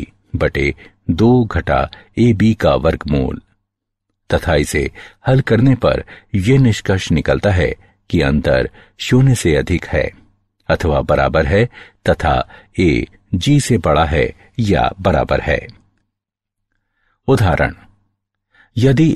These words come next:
एक द्विघाती समीकरण के मूलों के समांतर माध्य तथा गुणोत्तर माध्य क्रमशः आठ और पांच हैं,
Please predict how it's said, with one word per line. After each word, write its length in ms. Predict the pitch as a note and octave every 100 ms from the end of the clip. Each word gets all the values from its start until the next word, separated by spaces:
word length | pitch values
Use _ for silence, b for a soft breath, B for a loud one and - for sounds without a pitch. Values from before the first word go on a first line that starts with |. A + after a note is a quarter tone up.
| B2
एक 220 | C3+ - - _ -
द्विघाती 680 | - C3 D3 A2+ A2+ B2
समीकरण 600 | A2+ G2 D2+ D2 F#2 A2+
के 220 | B2 G2 F#2+ F#2 b b -
मूलों 360 | C#2 D#2+ B2 C3+
के 200 | - G2
समांतर 640 | - C#2 C#2 D#2 D#2 C2+
माध्य 520 | C#2 F2 F#2 - C2 B B B B
तथा 380 | - B2+ B2 A#2 G#2+ B _ E2+
गुणोत्तर 500 | E2 G#2 C3 - E2
माध्य 500 | D2+ E2 - C#2+ - _ _ -
क्रमशः 460 | - C#2 - F#2 A#2+ b b _
आठ 260 | G2+ B2 -
और 300 | - F2 D#2+
पांच 400 | - E2+ B1+ -
हैं, 120 | D#2